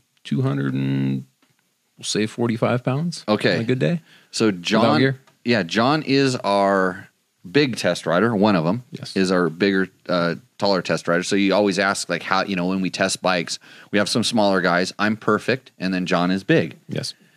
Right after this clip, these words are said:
Speaker 1: Yeah.
Speaker 2: Um, so they build bikes for me and not really for John. Um, so, but he's, he's kind of a strange big guy 'cause he doesn't want tall bars.
Speaker 1: No, heavens no.
Speaker 2: No.
Speaker 1: Oh,
Speaker 2: And
Speaker 1: gosh, no.
Speaker 2: you,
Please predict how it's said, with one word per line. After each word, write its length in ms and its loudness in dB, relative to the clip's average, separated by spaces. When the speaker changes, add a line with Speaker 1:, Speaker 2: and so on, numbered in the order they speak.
Speaker 1:
Yeah. 60 -18
Speaker 2:
Um, 320 -2
so 380 2
they 100 4
build 300 4
bikes 260 2
for 140 2
me 360 2
and 280 2
not 200 2
really 240 2
for 220 -4
John. 480 0
Um, 280 0
so, 400 2
but 180 -2
he's, 320 0
he's 220 -2
kind 140 0
of 60 2
a 40 -2
strange 480 0
big 200 0
guy 240 2
'cause 220 0
he 180 0
doesn't 360 0
want 280 0
tall 220 2
bars. 420 0
Speaker 1:
No, 220 4
heavens 320 0
no. 240 -6
Speaker 2:
No. 460 0
Speaker 1:
Oh, 60 -6
Speaker 2:
And 80 -8
Speaker 1:
gosh, 240 0
no. 120 -14
Speaker 2:
you, 160 -2